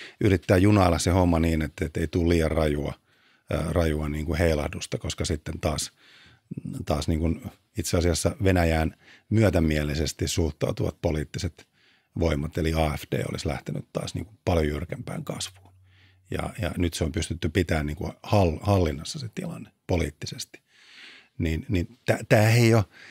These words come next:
tää ei oo tota, tää ei oo tammea eikä tää oo edes shakkia, kun tää on, tää on sellaista niinku, tää on niinku shakkia yhtä aikaa kahdellakymmenelläseitsemällä laudalla, että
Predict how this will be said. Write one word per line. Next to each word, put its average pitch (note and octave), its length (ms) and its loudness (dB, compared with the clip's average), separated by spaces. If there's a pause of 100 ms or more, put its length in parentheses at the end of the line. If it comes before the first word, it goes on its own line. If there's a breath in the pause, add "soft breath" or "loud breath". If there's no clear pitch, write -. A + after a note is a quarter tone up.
(320 loud breath)
tää A2 160 6
ei A2 100 6
oo A2 60 2 (100)
tota, G#2 320 2 (680)
tää A2 100 6
ei A2+ 80 6
oo - 140 -16
tammea E2+ 540 4
eikä - 200 -6
tää E2+ 100 2
oo F2 60 4
edes E2+ 160 0
shakkia, - 520 0
kun C#3+ 200 -8
tää - 120 0
on, - 280 -2
tää F2+ 160 0
on E2 120 0
sellaista D#2+ 260 -2
niinku, D#2+ 260 -2 (800 soft breath)
tää D#3 320 -10
on - 60 -4
niinku E2+ 160 -2
shakkia F2 420 2
yhtä D#2+ 280 -2
aikaa - 300 -2
kahdellakymmenelläseitsemällä - 1400 -6
laudalla, A#2 460 -12
että - 300 -20